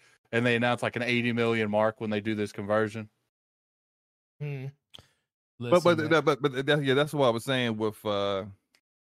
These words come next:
Speaker 3: I, I was thinking that too, because they got twenty, like, twenty, twenty, twenty-five to thirty-ish, right?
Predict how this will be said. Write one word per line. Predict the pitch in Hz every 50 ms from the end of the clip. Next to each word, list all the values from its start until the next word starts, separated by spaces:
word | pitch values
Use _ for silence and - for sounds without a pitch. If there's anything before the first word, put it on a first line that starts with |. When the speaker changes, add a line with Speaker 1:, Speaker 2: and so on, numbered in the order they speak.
| _ _ _ _ _ _ _ _ _ _ _ _ _ _ _ _ _ _ _ _ _ _
Speaker 3:
I, | 135 139 135 -
I | 131 143
was | 139 147 143 -
thinking | 156 151 139 135 135 127
that | 117 107 104 -
too, | - 151 135
because | 113 113 - 113 101
they | 110 107
got | 113 107 101 -
twenty, | - - 127 117 117 113 110 110
like, | 101 110 110 110 98 - _
twenty, | - - 123 120 120 113 113 113 113 - -
twenty, | - 170 175 175 165 156
twenty-five | - 156 147 120 - 143 180 165 156 - 151 147 143 120
to | 117 110
thirty-ish, | - 123 127 127 120 110 101 90 87 - -
right? | 107 101 107 107 113 107